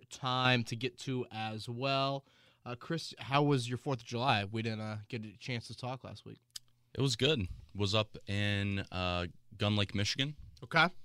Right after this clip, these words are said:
Speaker 1: Nice.
Speaker 2: So a little water time, which
Speaker 1: Yeah.
Speaker 2: I know you had some water time as well.
Speaker 1: We did, yeah. But, uh, my family's, uh, lake house, uh, up in northern Indiana, Lake Tippecanoe.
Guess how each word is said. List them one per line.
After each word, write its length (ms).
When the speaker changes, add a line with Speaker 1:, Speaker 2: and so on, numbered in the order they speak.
Speaker 1:
Nice. 460
Speaker 2:
So 160
a 20
little 220
water 260
time, 520
which 100
Speaker 1:
Yeah. 100
Speaker 2:
I 80
know 140
you 180
had 100
some 140
water 220
time 240
as 100
well. 360
Speaker 1:
We 100
did, 440
yeah. 280
But, 260
uh, 240
my 120
family's, 1040
uh, 140
lake 320
house, 720
uh, 300
up 140
in 80
northern 360
Indiana, 520
Lake 240
Tippecanoe. 680